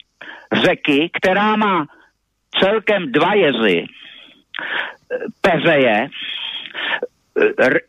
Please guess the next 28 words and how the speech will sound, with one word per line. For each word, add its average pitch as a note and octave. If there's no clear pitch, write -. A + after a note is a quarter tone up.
skutečně, F#3+
kde D#3+
jsou F#3+
jenom F#3
reofilní G3
ryby, D#3+
to F#3
znamená F3
turbulentní G#3
proudění, A#2+
úzký A#3+
koryto E3+
nějakých, E3
tenkrát, F#3
protože F3+
to F3+
byl D3
nízký E3
průtok, F3
tak F3
to E3+
koryto F#3
je G3
jenom F3+
třicet F3
metrů F#3
široký. B2
Tak D#3